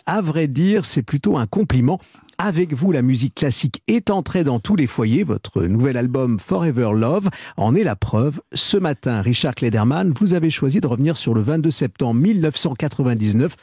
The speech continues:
Taïwan est réveillé par un violent tremblement de terre. Un Français sur place témoigne au micro d'Europe un.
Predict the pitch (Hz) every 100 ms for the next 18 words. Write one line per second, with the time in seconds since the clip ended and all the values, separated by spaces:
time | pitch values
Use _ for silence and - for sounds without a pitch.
0 | - _ - 196 180 190 165 139 - 117
1 | 104 160 170 175 170 135 117 117 104 190
2 | 214 143 - 170 151 131 117 101 127 139
3 | 185 - - _ - 214 - 190 147 151
4 | - 123 139 127 - 185 143 110 107 120
5 | _ - 147 - 175 147 131 104